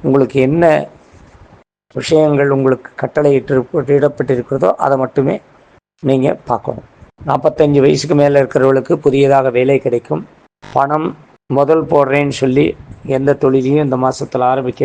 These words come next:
வேண்டாம். பொறுமை அவசியம் தேவை. ஏற்கனவே செஞ்சிட்டு இருக்கிற தொழில் மந்தகதியாக இருந்தாலும், அதை சுறுசுறுப்பாக எப்படி திரும்ப நல்ல முறையில லாபத்தோட மாத்துறது எப்படிங்கிறது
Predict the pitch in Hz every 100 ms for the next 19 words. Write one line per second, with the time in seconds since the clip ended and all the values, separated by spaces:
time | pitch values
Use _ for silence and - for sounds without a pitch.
0 | 127 127 135 165 _ _ _ _ 139 139
1 | 139 135 - _ _ _ 131 131 - 135
2 | 127 - 123 120 151 - - 156 151 147
3 | 147 143 147 139 139 131 139 139 123 127
4 | 120 135 151 175 - _ _ _ _ 131
5 | 139 151 147 143 143 135 139 131 139 139
6 | 143 143 175 233 - - - - - -
7 | - 139 131 - 135 139 139 123 139 139
8 | 151 135 - 143 131 131 139 143 131 131
9 | 139 135 131 135 127 127 131 - 131 131
10 | 123 127 131 120 120 135 120 123 123